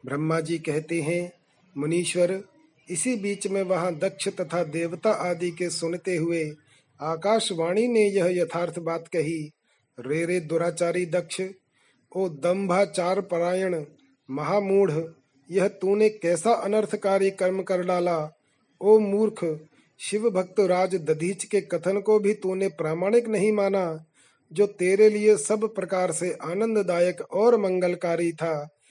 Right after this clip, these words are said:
वे ब्राह्मण देवता तुझे दुस्सह शाप देकर तेरी यज्ञशाला से निकल गए, तो भी तुझ मूढ़ ने अपने मन में कुछ नहीं समझा। उसके बाद तेरे घर में मंगलमयी सती देवी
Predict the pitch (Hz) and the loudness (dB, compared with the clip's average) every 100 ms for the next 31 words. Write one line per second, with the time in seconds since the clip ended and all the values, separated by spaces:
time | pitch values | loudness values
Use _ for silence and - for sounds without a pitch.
0 | - - _ 160 208 170 143 156 208 233 | -20 -20 _ 0 2 2 -2 -2 2 2
1 | 202 202 180 170 180 - 175 185 147 160 | 4 2 2 0 -2 -2 -4 -4 -4 -6
2 | - 214 196 - 196 214 175 190 180 180 | 0 0 2 2 2 2 0 -4 -2 -2
3 | 160 156 _ _ _ _ 165 196 247 226 | -2 -6 _ _ _ _ 0 2 4 4
4 | 208 185 190 180 175 - 190 180 160 196 | 2 2 0 2 2 0 0 -2 -2 0
5 | 196 185 175 156 160 _ _ _ _ - | 0 0 -2 -4 -10 _ _ _ _ -8
6 | 190 214 208 233 226 202 185 165 190 202 | 2 4 4 0 2 0 2 2 2 2
7 | 190 196 - 156 233 240 202 196 196 - | 2 -2 -4 -2 2 4 2 0 -2 -4
8 | 175 190 180 185 180 175 160 170 151 - | -8 -4 -4 -4 -4 -4 -4 -4 -4 -8
9 | _ _ _ _ _ _ - _ - 190 | _ _ _ _ _ _ -20 _ -10 -10
10 | - 240 214 185 185 160 160 185 196 208 | -2 2 4 4 0 -2 -4 0 2 2
11 | 160 180 180 175 156 170 185 190 185 180 | 2 0 0 -2 -2 -2 0 0 0 -2
12 | 185 - 160 226 214 190 185 185 165 | -2 -2 -4 -2 0 2 0 -4 -8